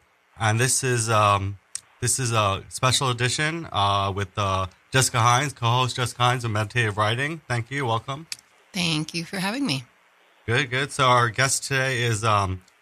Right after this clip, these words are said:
Speaker 1: Phil Giordano. Um, let's see. Phil is a filmmaker originally from New York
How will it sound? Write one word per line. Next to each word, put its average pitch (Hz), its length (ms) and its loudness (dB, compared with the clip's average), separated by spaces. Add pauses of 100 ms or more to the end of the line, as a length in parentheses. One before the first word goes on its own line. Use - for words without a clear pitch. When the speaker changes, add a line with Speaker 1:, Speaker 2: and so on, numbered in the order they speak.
(120)
Speaker 1:
Phil 139 160 4
Giordano. 123 800 2 (500)
Um, 107 720 2 (560)
let's - 140 -20
see. 87 320 -6 (500)
Phil 147 240 4
is 131 160 2
a 123 80 2
filmmaker 151 560 2
originally 127 320 2
from 120 180 -2
New 113 140 2
York 120 380 4